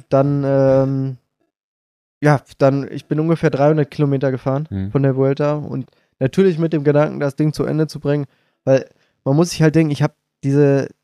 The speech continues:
Speaker 1: dieses Ding so lange im Kopf, so
Speaker 2: Mhm.
Speaker 1: einfach schon anderthalb Jahre und du willst das einfach zu Ende machen und du willst, dass es,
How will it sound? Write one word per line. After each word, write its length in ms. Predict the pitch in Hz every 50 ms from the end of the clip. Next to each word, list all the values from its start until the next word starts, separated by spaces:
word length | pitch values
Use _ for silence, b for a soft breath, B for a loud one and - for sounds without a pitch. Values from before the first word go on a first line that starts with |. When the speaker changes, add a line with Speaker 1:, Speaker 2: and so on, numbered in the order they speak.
| _ _ -
Speaker 1:
dieses 200 | 135 139 127 -
Ding 160 | 147 151 151
so 160 | 135 147 156
lange 260 | 170 160 160 160 151 -
im 120 | - 147
Kopf, 420 | - - 160 - - - - - -
so 180 | - 143 135 131
Speaker 2:
Mhm. 60 | 131 131
Speaker 1:
einfach 340 | - 143 131 156 151 127 135 _ _ _ _ _ _ _ _ _
schon 340 | - - 147 143 151 147 139
anderthalb 520 | - 147 156 170 165 160 156 156 147 139
Jahre 480 | 139 135 143 156 160 135 135 143 160 -
und 220 | - - 139 127
du 120 | 135 131 127 127
willst 240 | 135 156 170 - -
das 120 | 143 131
einfach 240 | 135 127 - 127 127
zu 140 | - - 135
Ende 180 | 139 147 156
machen 280 | 135 127 123 117 117 131
und 100 | 127 123
du 80 | 120 120
willst, 260 | 135 139 - - -
dass 120 | 131 123
es, 220 | 123 117 - -